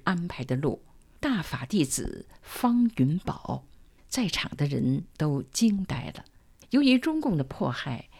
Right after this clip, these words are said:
方云宝无奈，只得远离故土，于二零一六年移居美国。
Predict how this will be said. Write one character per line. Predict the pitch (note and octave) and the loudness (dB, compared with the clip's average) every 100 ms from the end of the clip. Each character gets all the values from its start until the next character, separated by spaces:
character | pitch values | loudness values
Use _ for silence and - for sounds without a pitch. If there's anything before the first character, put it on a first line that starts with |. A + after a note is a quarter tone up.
| - | -6
方 | - A#3+ | 2 6
云 | G#3+ | 6
宝 | G#3 - - | 2 -4 -4
无 | C#3 D3+ | -2 0
奈， | F3 B2+ - - - | -2 -4 -10 -16 -4
只 | C3 | -2
得 | C3+ C3+ D3+ - | 0 0 -2 -2
远 | E3+ C3+ B2 - | 0 0 -2 0
离 | C3 | 0
故 | - D#4+ F3 | 0 -2 -4
土， | - - D#2+ - _ - | -6 -6 -6 -8 _ -2
于 | F#3+ A#3 | 4 4
二 | C4+ B3+ | 4 2
零 | D3+ F#3 | 2 2
一 | C#4 | 2
六 | C#4+ G#3 | 2 2
年 | B2+ B2+ C3+ D3+ - | 2 0 0 -2 0
移 | D3 | 2
居 | F#3+ A3+ A3 | 2 4 6
美 | F3+ - | 4 0
国。 | - A2+ A#2+ D3 | -4 -2 0 -2